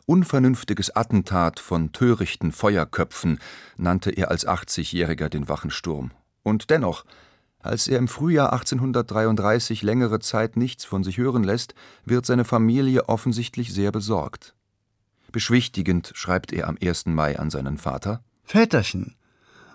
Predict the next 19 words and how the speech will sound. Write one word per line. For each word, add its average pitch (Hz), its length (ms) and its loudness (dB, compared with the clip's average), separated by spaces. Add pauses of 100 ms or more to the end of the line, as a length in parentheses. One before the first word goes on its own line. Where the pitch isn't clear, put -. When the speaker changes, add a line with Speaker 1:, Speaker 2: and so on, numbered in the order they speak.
(100)
Speaker 2:
nicht 160 240 2
wahr, 208 180 6
du 208 200 2
glaubtest, 196 580 2
als - 180 -2
ich 208 140 -2
so 190 100 2
lange 180 280 6
nicht 185 220 0
schrieb, 175 320 -2 (260)
ich - 160 0
sei 165 240 6
am 180 120 4
Ende 147 280 4
gar 170 220 4
mit 175 180 2
den 185 140 4
Meuterern 202 500 4
gewesen?“ 147 540 -2